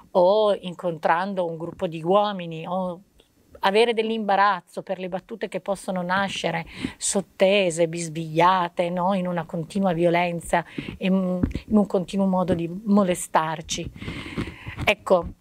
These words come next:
questi percorsi possono essere portati in campo e in qualche modo modificati con una cultura che parte dal basso, e cioè che parte dai nostri piccoli, dalle nostre piccole,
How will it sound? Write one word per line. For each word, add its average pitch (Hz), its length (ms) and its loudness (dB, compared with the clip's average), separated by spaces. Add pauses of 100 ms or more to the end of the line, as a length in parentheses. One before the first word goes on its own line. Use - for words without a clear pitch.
(300)
questi 254 320 4
percorsi 277 640 2
possono 196 400 -2
essere 175 1000 -2
portati 180 1200 -2
in 160 220 -8
campo 170 680 0 (440)
e 151 760 2 (400)
in 254 160 6
qualche 240 440 2
modo 226 280 2
modificati 165 960 -2 (140)
con 202 200 -2
una 196 260 2
cultura 165 760 0 (140)
che - 160 0
parte 180 440 0
dal 170 180 -2
basso, 160 640 -2 (600)
e - 140 -2
cioè 165 440 0
che - 140 -4
parte 170 420 -2
dai 175 160 -2
nostri 175 360 -4
piccoli, 160 520 -4
dalle 165 220 0
nostre 165 340 -2
piccole, 170 520 -4